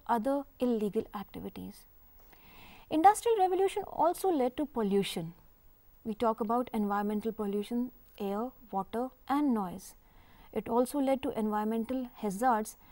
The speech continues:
which posed great dangers to our health. One of the consequences of Industrial Revolution was development of weapons of war. You may say that it was a tragic consequence,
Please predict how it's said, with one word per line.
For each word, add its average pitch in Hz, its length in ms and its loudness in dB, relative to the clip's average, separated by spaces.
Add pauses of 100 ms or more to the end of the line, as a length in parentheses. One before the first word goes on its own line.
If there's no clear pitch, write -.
(160)
which - 280 -4
posed 262 400 0
great 247 280 0
dangers 214 420 2
to 226 140 -4
our 196 180 -2
health. 190 320 -8 (440)
One 294 300 2
of 415 120 -2
the 392 100 2
consequences 277 760 0
of 277 140 -4
Industrial 214 560 -4
Revolution 214 640 -4
was 208 180 -4
development 202 600 -4
of 220 240 -6
weapons 220 420 -2
of 226 160 -6
war. 170 300 -10 (760)
You 208 140 -4
may 208 160 0
say 262 240 -2
that 233 180 0
it 202 140 -8
was 202 140 -6
a 214 80 -4 (100)
tragic 226 380 2
consequence, 185 800 -10